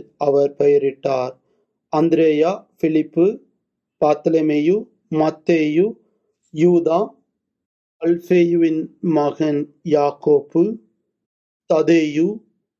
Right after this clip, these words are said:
தீவிரவாதியாயிருந்த சீமோன், இயேசுவை காட்டிக் கொடுத்த யூதாஸ் இஸ்காரியோத்து என்போர் ஆவர். ஆண்டவரின்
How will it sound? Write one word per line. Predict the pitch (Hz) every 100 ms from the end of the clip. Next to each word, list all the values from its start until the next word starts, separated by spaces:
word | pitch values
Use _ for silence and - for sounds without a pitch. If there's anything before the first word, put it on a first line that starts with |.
| _ -
தீவிரவாதியாயிருந்த | 190 180 175 165 156 147 156 151 147 143 143 143 143
சீமோன், | - - 151 143 143 180 - _ _ _ _ -
இயேசுவை | 170 190 - 165 147
காட்டிக் | - 156 156 160
கொடுத்த | 156 139 143 156 143 143 160
யூதாஸ் | 165 160 151 147
இஸ்காரியோத்து | 151 139 - 147 143 143 139 - 143 139 -
என்போர் | - 147 139 139 135 131 131 _ _
ஆவர். | 147 131 127 123 127 120 123 170 _ _ _ _ _ _ _ _ _ _ _ -
ஆண்டவரின் | 156 156 151 147 139 135 135